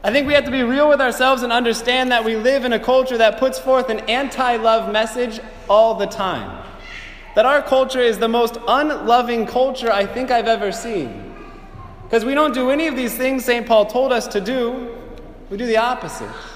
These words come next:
It's all about judgment and getting rid of the other person, tearing the other party down, making sure they look horrible,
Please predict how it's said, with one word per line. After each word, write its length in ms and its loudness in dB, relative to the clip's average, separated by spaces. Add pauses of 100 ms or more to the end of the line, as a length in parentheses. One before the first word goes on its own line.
(420)
It's 80 -8
all 160 6
about 320 2
judgment 420 2
and 100 -2
getting 220 2
rid 120 2
of 60 -2
the 100 0
other 140 0
person, 480 -2
tearing 300 -2
the 80 0
other 140 0
party 320 0
down, 320 2
making 260 -2
sure 200 0
they 160 2
look 220 0
horrible, 580 -2